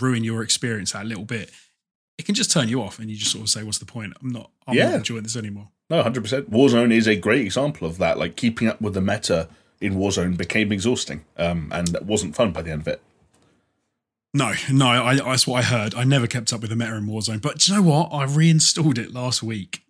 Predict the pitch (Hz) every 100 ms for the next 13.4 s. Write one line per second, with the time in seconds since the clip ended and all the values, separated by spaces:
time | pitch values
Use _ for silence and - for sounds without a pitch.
0 | - - 107 104 104 101 104 98 101 -
1 | - 107 104 101 101 - 92 107 165 151
2 | 156 170 147 143 147 160 156 156 165 208
3 | 165 85 110 - - - - _ _ _
4 | _ _ - - - _ - 127 139 123
5 | 135 135 135 135 123 139 123 123 120 113
6 | 117 - 135 117 113 110 107 - 131 120
7 | 113 104 110 123 110 - 113 107 110 107
8 | 104 101 101 110 107 101 92 98 98 95
9 | - 104 101 107 98 98 98 104 190 160
10 | - - 90 101 95 95 87 76 104 -
11 | 101 139 147 170 156 151 139 147 165 98
12 | - - - - 107 95 - 120 107 117
13 | 120 85 65